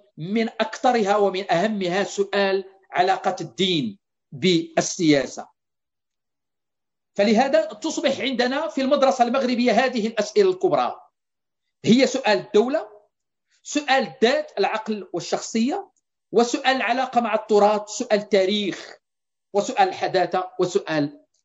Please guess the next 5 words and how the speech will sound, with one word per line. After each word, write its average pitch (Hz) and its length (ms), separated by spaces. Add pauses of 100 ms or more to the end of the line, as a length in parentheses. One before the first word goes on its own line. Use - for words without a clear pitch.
(140)
الغرب. 147 460 (1600)
فعلى 254 340
مستوى 302 420
الأسئلة 269 420
الفرعية، 226 720